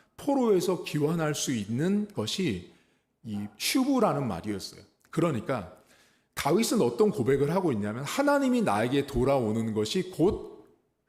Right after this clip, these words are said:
회복이라고 생각한 거예요. 그게 오늘 성경의 딱 핵심이에요.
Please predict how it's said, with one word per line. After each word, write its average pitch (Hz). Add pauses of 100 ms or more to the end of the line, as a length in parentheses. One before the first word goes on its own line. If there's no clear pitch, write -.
회복이라고 202
생각한 92
거예요. 71 (600)
그게 151
오늘 139
성경의 165
딱 160
핵심이에요. 190